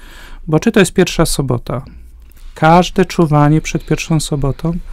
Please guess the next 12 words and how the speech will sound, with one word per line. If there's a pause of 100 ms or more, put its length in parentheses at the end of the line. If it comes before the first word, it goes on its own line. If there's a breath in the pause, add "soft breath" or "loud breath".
(760 loud breath)
y,
w
czasie
czuwania
odmawiamy
wszystkie
cztery
części
różańca. (680 soft breath)
Y,
pierwsza
sobota,